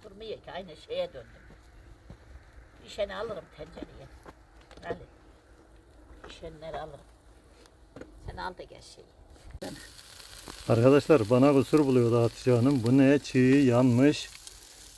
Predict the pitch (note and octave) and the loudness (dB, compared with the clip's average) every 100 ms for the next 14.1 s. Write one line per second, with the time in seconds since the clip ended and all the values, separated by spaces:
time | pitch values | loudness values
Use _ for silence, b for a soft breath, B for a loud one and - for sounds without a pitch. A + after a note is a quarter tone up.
0 | - C3+ E3 E3 C#3 F3 E3 - C3 C#3+ | 0 4 6 6 4 2 -2 -2 2 4
1 | C#3+ C#3 - F#3+ - - - A#3 G3 - | 4 0 -2 -6 -8 -16 -8 -8 -6 -10
2 | F3 G3+ A3+ B3 G#3+ F#3 - - E3+ - | -10 -10 -10 -10 -10 -12 -14 -12 -12 -12
3 | - E3 F3 - C#3 D3+ D3 C#3+ E3 G3+ | -12 -10 -10 0 4 6 4 2 2 0
4 | F#3+ D#3+ - E3+ - G3+ B3+ A3 C#3 B2 | -2 -8 -6 -2 2 2 4 2 0 -6
5 | - A#2 A#2 B2+ B2 - D3+ D3 D3+ C#3+ | -2 -2 0 0 0 4 4 6 2 2
6 | D3 - A#2+ C3+ C#3+ C#3 C#3+ C#3+ C3 C#3 | -8 -6 -2 0 2 2 2 2 2 2
7 | C3 C#3 C3+ D3 D3+ C3 A2+ G#2+ - - | 4 2 4 2 2 -2 -4 -6 -12 -18
8 | - - - - - F#3 F#3+ - G3 F3+ | -20 -20 -20 -20 -8 -4 -4 -6 -10 -10
9 | G#3 C3 D#3+ F3+ E3 C#3 E3+ D#3+ B2 G#2+ | 0 2 4 4 4 6 6 6 4 0
10 | C3 B2+ D#3+ D#3+ C3+ A#2 G2+ - B2 D3+ | -2 0 2 2 2 2 0 -2 0 4
11 | D3 F#2+ - E3 F3 F3+ E3+ D3+ E3 D#3 | 2 2 -8 -14 -14 -14 -14 -16 -14 -12
12 | D3+ D3+ D#3+ - - E3 - D3+ E3 A#2+ | -12 -10 -12 -12 -12 -12 -10 -10 -2 2
13 | B2 D3 D#3 - B2 A#2 C#3 D#3+ C3+ A2 | 4 6 4 2 -2 0 4 6 6 4
14 | - | 2